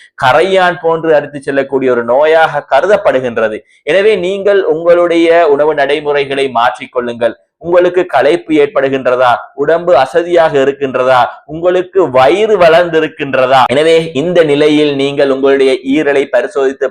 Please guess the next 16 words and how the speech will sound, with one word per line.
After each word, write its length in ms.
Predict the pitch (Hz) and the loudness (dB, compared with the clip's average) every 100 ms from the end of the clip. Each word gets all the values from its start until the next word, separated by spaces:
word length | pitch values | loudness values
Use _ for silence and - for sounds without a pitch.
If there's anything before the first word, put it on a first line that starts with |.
| 131 | 0
பார்த்துக் 320 | 123 131 123 | 0 -2 -4
கொள்வது 320 | 127 123 131 127 | -2 0 -2 -2
மிகவும் 300 | 120 117 113 | -4 -2 0
அவசியமானதாக 800 | 120 139 147 139 131 131 131 123 | 0 0 -2 0 0 2 2 0
இருந்து 160 | 131 131 | -4 -4
கொண்டிருக்கின்றது. 560 | 127 123 120 127 123 123 - - - | -4 -4 -6 -4 -4 -4 -8 -14 -4
எனவே 220 | 165 185 190 151 160 | 0 0 0 -2 0
ஈரலில் 400 | 170 165 165 160 | 2 2 2 -2
இவ்வாறு 360 | 139 147 147 147 139 | 0 2 2 2 -2
கொழுப்பு 280 | 135 139 143 | -4 -4 -2
படிதல் 400 | 139 139 139 139 - _ _ _ | -2 0 0 -2 -4 _ _ _
பெரும்பாலானவர்களுக்கு 1120 | 156 202 220 208 196 185 180 170 160 160 151 147 | 2 2 2 2 4 4 4 2 2 0 0 -4
இருக்கின்றது. 680 | 143 156 151 143 139 139 143 - _ 123 | -4 -6 -2 0 2 2 -2 -8 _ -2
எனவே 260 | 143 160 170 151 | 0 2 2 2
நான் 220 | 147 156 | 0 0
இது 120 | 143 | -2